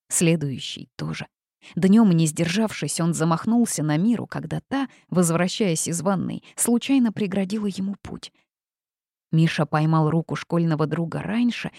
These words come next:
чем он успел нанести удар. «Что с тобой не так?» —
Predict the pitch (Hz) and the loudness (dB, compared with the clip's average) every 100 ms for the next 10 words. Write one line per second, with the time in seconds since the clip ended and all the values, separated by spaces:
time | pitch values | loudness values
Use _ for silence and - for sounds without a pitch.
0 | - - 190 180 170 - 180 170 165 170 | -12 -4 -2 0 -2 -4 -4 0 0 -2
1 | - 160 160 139 - - _ _ _ _ | -4 -8 -8 -10 -12 -16 _ _ _ _
2 | _ _ _ _ _ _ _ _ - - | _ _ _ _ _ _ _ _ -12 -6
3 | 147 - 143 147 143 143 151 - - - | -4 -2 -2 0 0 -2 -6 -8 -14 -14
4 | - | -20